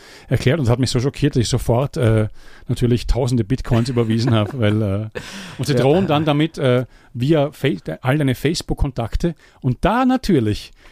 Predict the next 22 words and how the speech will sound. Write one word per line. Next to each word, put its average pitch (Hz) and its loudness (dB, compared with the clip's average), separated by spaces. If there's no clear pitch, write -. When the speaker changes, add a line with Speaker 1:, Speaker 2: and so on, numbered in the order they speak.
Speaker 1:
hat - 0
der 165 0
analoge 143 0
Mensch 151 2
in 156 2
mir 147 2
gesagt, 139 0
"Ja, 98 0
ja, 98 -2
bisschen 160 2
leere 143 0
Drohung", 139 -2
äh, 117 0
bei 120 -2
einem 123 4
Menschen, 123 0
der 120 2
kein 123 -2
Facebook-Konto 127 -2
hat, 110 -4
oder? 117 0
Ähm, 123 0